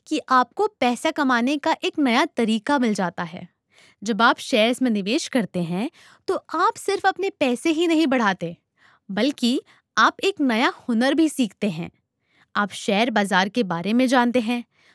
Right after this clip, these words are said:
आप कंपनीज के बारे में जानते हैं और आप ये सीखते हैं कि कैसे सही समय पर सही शेयर्स में निवेश किया जाता है। एक और उदाहरण देते हैं।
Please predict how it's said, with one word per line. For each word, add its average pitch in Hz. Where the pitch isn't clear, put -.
आप 370
कंपनीज 349
के 392
बारे 302
में 269
जानते 202
हैं 180
और 247
आप 285
ये 254
सीखते 214
हैं 208
कि 370
कैसे 302
सही 330
समय 226
पर 277
सही 330
शेयर्स 214
में 302
निवेश 254
किया 208
जाता 175
है। 165
एक 359
और 302
उदाहरण 220
देते 175
हैं। 170